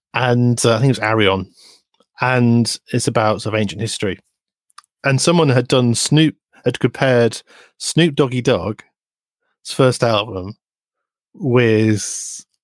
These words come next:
um, oh, what was it? With sort of ancient history. I can't remember if it was Virgil or something like that, but it was one of those, one of those ancient writers. And you, I was going through it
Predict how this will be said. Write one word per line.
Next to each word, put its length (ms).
um, 760
oh, 60
what 180
was 160
it? 220
With 180
sort 180
of 80
ancient 300
history. 440
I 40
can't 180
remember 120
if 100
it 160
was 140
Virgil 520
or 80
something 240
like 120
that, 200
but 120
it 60
was 120
one 140
of 60
those, 300
one 160
of 80
those 180
ancient 560
writers. 540
And 540
you, 160
I 140
was 160
going 300
through 240
it 180